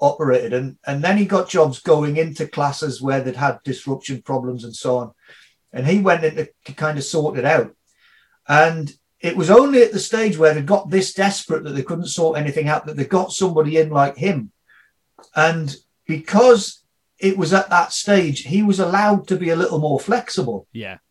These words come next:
Speaker 1: And so he went into this classroom and he's, he's trying to teach this group of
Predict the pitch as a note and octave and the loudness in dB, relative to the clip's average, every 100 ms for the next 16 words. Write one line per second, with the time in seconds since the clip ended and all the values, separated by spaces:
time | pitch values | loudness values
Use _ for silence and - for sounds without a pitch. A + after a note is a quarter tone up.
0 | _ _ _ _ _ _ _ D#3+ D#3+ D#3+ | _ _ _ _ _ _ _ 0 2 0
1 | D3+ - _ _ _ _ _ _ - F#3+ | -4 -10 _ _ _ _ _ _ 0 4
2 | F#3+ F#3+ F#3+ F#3+ C#4 B3+ A3 G3 F#3 - | 6 4 2 0 2 0 0 0 -2 0
3 | G#3 A3+ - F3+ C#3+ D3+ E3 D#3 - G#3 | 0 0 -2 -2 -2 -2 -4 -4 -10 -8
4 | - A3 G#3 - - A3+ - - F#3+ - | -2 0 -2 -4 -4 -4 -4 -2 -2 -2
5 | - E3+ A3 G#3 F#3 - | -6 0 0 2 -2 -4